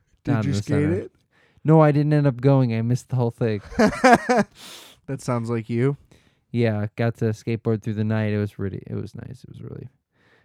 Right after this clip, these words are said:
Speaker 2: really cool. The Acropolis is what's there. That's the name of the historical site. A couple other historical sites, but the Acropolis.
Speaker 1: That's, like, where Moses got struck by lightning or whatever. <laughs>
Speaker 2: No, I don't think so.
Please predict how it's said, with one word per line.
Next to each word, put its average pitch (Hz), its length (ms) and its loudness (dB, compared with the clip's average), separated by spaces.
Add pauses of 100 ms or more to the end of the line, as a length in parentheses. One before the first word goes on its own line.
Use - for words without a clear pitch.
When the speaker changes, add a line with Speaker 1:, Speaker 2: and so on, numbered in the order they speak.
Speaker 2:
really 110 160 -2
cool. 104 180 -2
The 123 140 0
Acropolis 131 640 0
is 104 100 -6
what's 101 220 -8
there. 98 220 -6
That's 95 200 -10
the - 120 -12
name 104 180 -6
of 98 40 -8
the 98 60 -6
historical 98 540 -8
site. 95 300 -8
A - 520 -18
couple 117 180 0
other 110 200 -2
historical 104 440 -4
sites, 98 260 -8
but 104 140 -8
the 107 120 -2
Acropolis. 117 240 2
Speaker 1:
That's, 147 140 2
like, - 60 -2
where 135 120 2
Moses 127 520 0
got 120 220 -4
struck 123 260 -4
by 120 120 -4
lightning 117 440 -4
or 127 140 -4
whatever. 175 360 2 (120)
<laughs> 254 400 -4 (520)
Speaker 2:
No, 151 360 2
I 151 80 0
don't 170 100 -2
think 143 160 -4
so. 110 140 -4